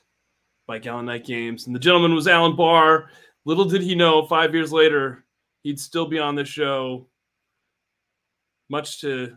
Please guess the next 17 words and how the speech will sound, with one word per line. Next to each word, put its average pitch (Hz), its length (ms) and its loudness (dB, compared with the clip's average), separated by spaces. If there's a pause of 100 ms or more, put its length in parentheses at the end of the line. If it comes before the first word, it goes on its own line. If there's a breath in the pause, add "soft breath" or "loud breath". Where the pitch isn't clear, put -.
(140)
his 135 300 -10 (560)
probably 131 260 -10
disappointment. 127 760 -16 (1600)
But 117 320 -10 (100)
we're 139 140 -14
very 135 240 -6
grateful 123 500 -14 (720)
to, 127 340 -8
uh, 117 140 -6
have 147 280 0
him 170 460 0 (460 loud breath)
be 202 100 0
a 208 60 2
part 202 480 0
of, 185 440 0
uh, 185 320 2
our 170 480 -2